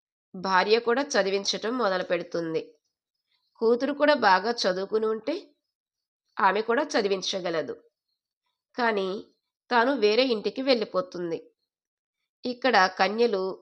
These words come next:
ఉద్యోగం చేసే నియమం లేదు. కొత్త ప్రపంచంలో పదవిని పొందేందుకు ఆధారమంతా ఈ చదువుపైనే ఉంది.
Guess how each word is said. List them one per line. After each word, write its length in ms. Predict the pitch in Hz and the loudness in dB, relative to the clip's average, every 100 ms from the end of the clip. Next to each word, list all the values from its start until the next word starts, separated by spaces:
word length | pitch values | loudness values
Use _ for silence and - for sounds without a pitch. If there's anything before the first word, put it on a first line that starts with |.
| - | -6
ఉద్యోగం 520 | 185 202 240 247 240 220 | 0 6 6 6 0 -4
చేసే 260 | 185 208 233 | -4 -4 -2
నియమం 440 | 202 180 175 196 | -2 -2 -4 -2
లేదు. 400 | 170 175 170 - _ _ _ _ _ _ _ _ _ - | -2 -2 -4 -8 _ _ _ _ _ _ _ _ _ -4
కొత్త 180 | 208 202 247 | -2 0 -2
ప్రపంచంలో 880 | 247 240 240 226 226 202 175 170 - - | 0 0 0 -2 -2 -4 -2 -4 -6 -2
పదవిని 340 | 196 185 208 247 | 0 2 2 0
పొందేందుకు 760 | 226 202 196 180 175 220 254 190 | 0 0 0 -2 -4 -4 -2 2
ఆధారమంతా 920 | 170 190 196 196 170 165 165 180 247 _ _ _ _ _ 220 | 2 2 -2 -2 -4 -6 -6 -6 -8 _ _ _ _ _ -6
ఈ 100 | 247 | -4
చదువుపైనే 720 | 262 214 202 196 185 180 190 | 0 0 0 -2 -2 0 -2
ఉంది. 420 | 175 165 143 | -4 -6 -8